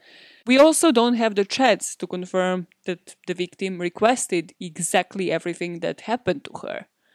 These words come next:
And another bullet point that I noted down is that both of them seemed vulnerable, but in different ways to make these decisions.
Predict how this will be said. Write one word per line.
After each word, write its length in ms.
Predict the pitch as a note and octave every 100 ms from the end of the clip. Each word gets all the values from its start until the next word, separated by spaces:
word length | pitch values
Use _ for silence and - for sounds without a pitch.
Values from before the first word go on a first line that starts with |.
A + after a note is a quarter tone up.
| _ _ _ -
And 120 | A3+
another 300 | A3+ C#4+ D#4
bullet 380 | A#3 G#3 A#3 -
point 260 | C4 C4 A3+
that 140 | G3+
I 80 | F#3
noted 440 | G3 G#3 A#3+ G#3
down 420 | E3+ F3+ G#3 A3+
is 260 | G#3+ G#3 F#3
that 200 | F#3+ E3
both 240 | B3+ F4+
of 200 | E4 B3
them 240 | A#3 A#3+ A3+
seemed 580 | - - A3 A3+ G#3 -
vulnerable, 800 | E3+ G#3 B3+ A#3 E3+ A#2 B2 -
but 200 | D#3+ F3
in 240 | F#3 E3+
different 640 | D3+ A3 G#3+ G#3 F3+ F3 F3
ways 720 | E3+ A3+ G#3+ - G3 - -
to 120 | F#3+
make 440 | F3 F3 F3+ F3+ D#3
these 240 | E3 D#3+
decisions. 840 | - E3+ - B3 - - F3 -